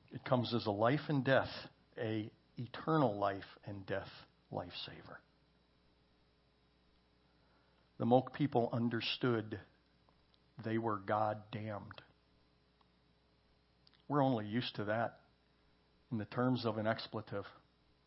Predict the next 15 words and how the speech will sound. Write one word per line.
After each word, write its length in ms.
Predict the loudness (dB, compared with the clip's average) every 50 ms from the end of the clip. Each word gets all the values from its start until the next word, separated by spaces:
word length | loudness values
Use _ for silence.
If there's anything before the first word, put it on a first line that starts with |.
| _ _ _ _ _ _ _ _ _ _ _ _ _ _ _ _ _ _ _ _ _ _ _ _ _ _ _ _ _ _ _ _ _ _ _ _ _
The 120 | 0 2 2
only 160 | 2 0 -2
proper 420 | -2 4 4 4 4 4 0 -2
way 320 | -2 0 0 0 0 -2 -4 -8 -10
to 60 | -8
use 300 | -4 -4 -2 -2 -2 -4
it 100 | -6 -8
is, 200 | -8 -10 -8 -6
as 120 | -6 -6 -6
I 120 | -6 -8
just 360 | -6 -4 -6 -4 -6 -6 -8
did, 280 | -4 -4 -4 -4 -6 -10 -20 _ _ _ _ _ _ _ _ _ _ -14
the 80 | -14 -10 -4
theological 680 | -2 0 0 2 2 2 2 2 0 -2 -4 -2 -2 -2
reality 720 | -2 -2 -2 2 2 4 4 2 0 -2 -4 -10 -10 -10